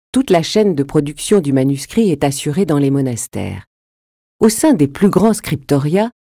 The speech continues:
l'activité commence à se spécialiser.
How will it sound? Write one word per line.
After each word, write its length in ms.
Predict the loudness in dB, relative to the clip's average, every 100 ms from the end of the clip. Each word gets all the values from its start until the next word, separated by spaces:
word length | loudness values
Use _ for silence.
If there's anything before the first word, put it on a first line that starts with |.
| _ 0
l'activité 600 | 0 2 2 2 4 2
commence 400 | 4 4 4 2
à 60 | -2
se 140 | -2
spécialiser. 840 | -2 -2 -2 0 0 0 -2 -4